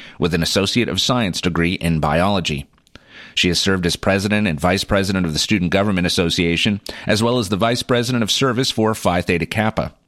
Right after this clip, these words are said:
She is the recipient of the National Hispanic Scholar Merit Award and has also been named to the All-U S A Community and Junior College Academic Team. Next, Matsarakis plans to attend Auburn University on a full-ride scholarship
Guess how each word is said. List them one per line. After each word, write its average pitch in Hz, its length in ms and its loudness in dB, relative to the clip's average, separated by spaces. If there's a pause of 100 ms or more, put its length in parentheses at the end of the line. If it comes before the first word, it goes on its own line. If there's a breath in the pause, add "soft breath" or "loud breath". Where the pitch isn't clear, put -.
(520 loud breath)
She 87 180 2
is 76 100 0
the 80 80 0
recipient 90 560 0
of 85 180 0
the 85 100 2
National 90 420 0
Hispanic 101 580 0
Scholar 92 520 0
Merit 92 420 2
Award 92 480 2
and 92 160 0
has 98 160 0
also 113 320 0
been 123 180 0
named 98 280 0
to 104 80 0
the 90 180 0
All-U 117 420 2
S 120 180 -2
A 104 100 2
Community 120 520 0
and 104 220 0
Junior 92 280 2
College 87 360 0
Academic 92 500 0
Team. 71 300 -4 (680 loud breath)
Next, 87 480 0
Matsarakis 90 640 2
plans 95 280 0
to 104 100 2
attend 110 340 0
Auburn 101 400 2
University 82 600 0
on 87 140 0
a 87 40 0
full-ride 123 540 0
scholarship 92 680 0